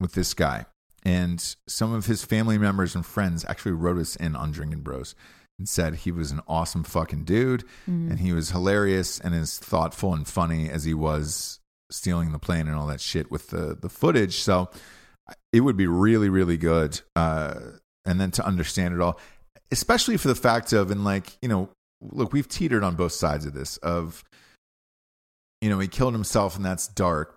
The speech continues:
Speaker 1: But the other side we look at it is like, dude, if you are gonna kill yourself, like, go out like that. I mean, that's legendary. We made t-shirts and shit. Like, it's great. Uh, Alex Caron, do you still think about Harambe every day like I do? Every day.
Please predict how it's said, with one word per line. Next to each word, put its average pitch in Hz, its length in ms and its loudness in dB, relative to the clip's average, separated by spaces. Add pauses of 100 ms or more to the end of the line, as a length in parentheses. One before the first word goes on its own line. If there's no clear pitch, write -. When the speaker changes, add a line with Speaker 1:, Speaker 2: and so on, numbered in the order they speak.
Speaker 1:
But 123 360 2 (540)
the 113 140 0
other 110 120 0
side 101 180 0
we 131 100 0
look 160 200 -2
at 98 100 2
it 92 120 -2
is 90 160 -4
like, 95 200 -4
dude, 135 200 -6
if - 120 -12
you 92 80 -4
are 113 100 -2
gonna 98 180 -6
kill 120 160 -4
yourself, 82 360 -6
like, 80 140 -8
go 82 160 -4
out 104 380 -4
like 78 180 -10
that. 92 320 -6 (160)
I 82 40 -10
mean, 80 80 -8
that's - 420 -10 (500)
legendary. 80 540 0
We 85 60 0
made 85 220 -2
t-shirts 101 440 -4
and 82 100 -6
shit. - 320 -4
Like, 76 300 -4 (440)
it's - 100 -16
great. - 420 0 (960)
Uh, 90 640 0
Alex 113 340 2
Caron, 92 380 2
do 82 80 -2
you 90 60 0
still 98 220 -2
think 98 140 -2
about 87 180 0
Harambe 92 380 0
every 80 180 -2
day 76 100 -2
like 76 200 -8
I 73 80 -6
do? 73 240 -8 (100)
Every 82 180 -4
day. 73 160 -6